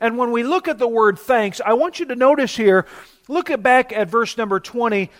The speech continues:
Please see this for just a moment. The Bible says, "Giving thanks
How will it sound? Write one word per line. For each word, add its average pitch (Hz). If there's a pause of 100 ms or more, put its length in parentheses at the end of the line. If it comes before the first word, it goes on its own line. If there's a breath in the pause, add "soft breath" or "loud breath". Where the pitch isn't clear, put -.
(100)
Please 302
see 285
this 208
for 202
just 190
a 214
moment. 202 (260 soft breath)
The 240
Bible 262
says, 214 (300 soft breath)
"Giving 311
thanks 233